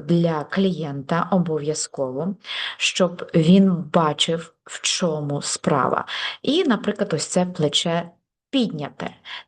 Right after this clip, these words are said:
Так, і можна тут пояснити, я тримаюся за поручні, і, е, що тут дивного? Направду дуже важливо, тому що,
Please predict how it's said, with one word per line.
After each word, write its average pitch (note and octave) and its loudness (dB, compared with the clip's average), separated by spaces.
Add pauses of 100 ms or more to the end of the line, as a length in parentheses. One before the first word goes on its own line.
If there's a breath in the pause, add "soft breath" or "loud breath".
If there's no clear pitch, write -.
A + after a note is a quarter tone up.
Так, A#3 -2
і F3 4
можна F3+ 6
тут E3+ -8
пояснити, G#3 0
я E3+ -2
тримаюся D#3 -2
за C#3 -8
поручні, A3 0
і, E3 -4 (400 loud breath)
е, D3+ 2
що - 0
тут F3+ -6
дивного? E3 -4 (180)
Направду A3 0
дуже F#3 -2
важливо, F3 -2
тому D3+ -4
що, D3+ -2